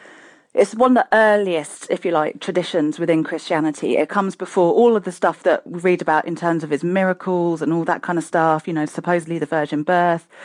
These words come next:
the Star of Bethlehem. All of that comes much later 'cause the Gospels are written after Paul was writing. So Paul is our earliest kind of written source. And he doesn't really talk about things like the virgin birth or anything like that.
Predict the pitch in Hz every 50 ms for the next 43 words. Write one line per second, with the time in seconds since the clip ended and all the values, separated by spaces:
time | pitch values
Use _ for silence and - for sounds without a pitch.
0 | - - - - - - _ _ _ _ - - - - - 208 190 185 190 180
1 | 175 170 - 185 170 - - 180 165 156 160 160 160 165 - - 214 240 233 214
2 | 208 170 - - - 180 180 - - 180 - - - 185 180 180 175 - - -
3 | - - 165 - 170 - 190 175 - - 175 165 - 165 165 151 143 151 143 -
4 | - 170 165 160 - - - - - 180 160 151 151 151 - 160 151 147 147 -
5 | - 156 - 175 160 - - - - - - _ - - 185 175 - 226 226 226
6 | 208 185 190 175 165 - - 180 180 180 185 180 160 151 - - - - 170 160
7 | 165 151 - 170 175 - - 156 147 - - 170 156 147 139 139 - - - -
8 | 165 160 156 151 156 180 208 233 233 233 208 185 180 - - 220 214 214 - 185
9 | - 151 143 - - - 175 156 151 151 151 139 - 143 - 160 151 147 - 143
10 | 147 131 131 135 147 - 170 160 147 147 147 147 143 - - 170 143 -